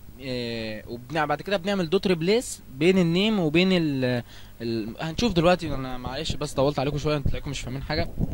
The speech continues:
بس انا هوريكم دلوقتي. هنعمل نيم سترينج،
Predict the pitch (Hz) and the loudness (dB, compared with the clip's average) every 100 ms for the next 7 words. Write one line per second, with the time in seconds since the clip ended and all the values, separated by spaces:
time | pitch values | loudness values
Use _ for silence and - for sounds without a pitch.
0 | - - - - - - - - 151 135 | -6 -10 -14 -14 -14 -14 -12 -8 0 0
1 | 123 123 107 - - - - 120 165 202 | 0 -4 -6 -8 -14 -16 -8 -2 0 2
2 | 185 202 233 220 - - - - - - | 2 0 -2 -6 -16 -20 -18 -18 -16 -16
3 | - 139 175 190 | -6 -4 -4 -6